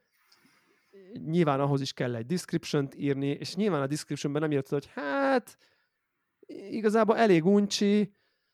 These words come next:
nem tudom, mi alul lőttük, mert hogy kevésbé volt bántó, a nem tudom mi, akár mit tudom én mi miatt, nem tudom. Tehát nyilván ezt nem lehet leírni, hanem le kell írni, hogy full body, dizé, nem tudom, exotic spices, kakaó. Hát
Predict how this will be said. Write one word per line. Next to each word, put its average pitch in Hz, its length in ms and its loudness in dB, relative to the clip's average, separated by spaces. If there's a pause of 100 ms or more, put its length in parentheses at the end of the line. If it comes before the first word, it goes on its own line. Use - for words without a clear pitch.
(280)
nem 180 240 -2
tudom, 156 200 -2
mi 143 60 2
alul 180 280 6
lőttük, 160 300 4
mert 143 100 0
hogy 135 100 0
kevésbé 147 440 2
volt 123 480 -4
bántó, 175 680 2
a 131 140 -2
nem 160 180 -2
tudom 156 240 -2
mi, 156 320 0
akár 139 360 0
mit 156 140 -4
tudom 135 160 0
én 135 100 0
mi 127 100 0
miatt, 156 400 0
nem 127 180 -6
tudom. 180 360 -2
Tehát - 360 -20
nyilván 185 200 2
ezt 147 80 2
nem 165 100 2
lehet 131 140 -2
leírni, 175 360 4
hanem 165 280 2
le 147 120 0
kell 143 280 -2
írni, 147 240 0
hogy 123 140 -4
full 160 200 -4
body, 131 420 -2
dizé, 131 500 -4
nem 127 220 -8
tudom, 120 320 -10
exotic 120 400 -8
spices, 117 520 -10
kakaó. 123 580 -10
Hát - 100 -20